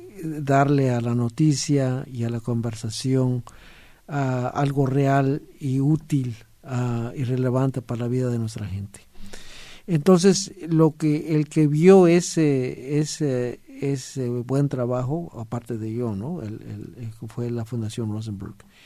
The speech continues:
Y ellos fueron los que, su-, nos tra-, los que propusieron, ¿no? Que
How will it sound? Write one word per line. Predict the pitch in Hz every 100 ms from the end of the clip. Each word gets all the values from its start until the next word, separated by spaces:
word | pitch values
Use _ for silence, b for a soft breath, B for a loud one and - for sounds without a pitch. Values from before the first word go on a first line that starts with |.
| B B B
Y | 175
ellos | 185 180
fueron | 185 214 196
los | 135 -
que, | 135 123 117 - 156
su-, | 147 - 135 123 131
nos | 123 120 -
tra-, | 120 - 139
los | 127 113
que | - 127 120 117 -
propusieron, | 120 123 - 190 180 131
¿no? | 180
Que | - 127